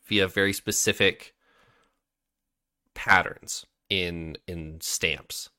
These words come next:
So I'm going to carve this stamp in a very specific way and imprint it onto a cognitive soul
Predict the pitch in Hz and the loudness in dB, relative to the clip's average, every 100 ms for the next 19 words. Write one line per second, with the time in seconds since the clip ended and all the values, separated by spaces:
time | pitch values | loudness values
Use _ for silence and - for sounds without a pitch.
0 | _ - - 98 90 85 - _ _ _ | _ -6 2 2 2 -2 -12 _ _ _
1 | _ - 101 107 101 95 - 113 107 101 | _ -2 -2 0 -2 -4 0 4 4 2
2 | 101 - 98 98 92 90 95 98 95 - | -2 0 0 0 -4 -4 0 0 -2 -8
3 | - - 85 - 107 110 104 104 - _ | -8 -6 -8 -4 4 6 4 2 -8 _
4 | _ _ _ 98 95 90 90 85 - 101 | _ _ _ -4 -4 -4 -8 -10 -2 -2
5 | 98 104 - 95 95 92 - 92 90 85 | 0 0 0 -2 -4 -4 -6 -4 -4 -6
6 | 85 _ _ _ _ _ _ _ _ _ | -10 _ _ _ _ _ _ _ _ _
7 | _ 95 87 - 95 92 90 87 - - | _ -8 -2 2 2 2 -4 -4 -4 0
8 | 98 90 85 87 | 2 2 0 -6